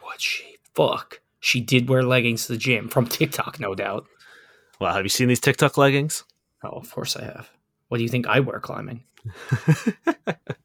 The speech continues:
Speaker 2: I've always got a pair underneath, just in case.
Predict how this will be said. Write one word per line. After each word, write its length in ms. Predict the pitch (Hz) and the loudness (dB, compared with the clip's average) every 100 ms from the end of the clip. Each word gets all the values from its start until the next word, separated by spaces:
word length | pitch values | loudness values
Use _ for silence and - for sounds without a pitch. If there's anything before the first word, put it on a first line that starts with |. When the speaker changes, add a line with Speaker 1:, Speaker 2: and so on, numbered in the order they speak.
| - _ - - - 311 269 | -20 _ -14 -8 -6 -6 0
Speaker 2:
I've 140 | 147 135 | 4 6
always 220 | 123 107 | 6 6
got 140 | 107 | 2
a 40 | 98 | 2
pair 240 | 107 95 | 0 0
underneath, 380 | 92 92 90 87 | -2 -4 -6 -4
just 480 | 277 330 370 269 - | 4 8 8 8 4
in 160 | 170 127 | 2 4
case. 520 | 123 98 90 - | 4 4 2 -4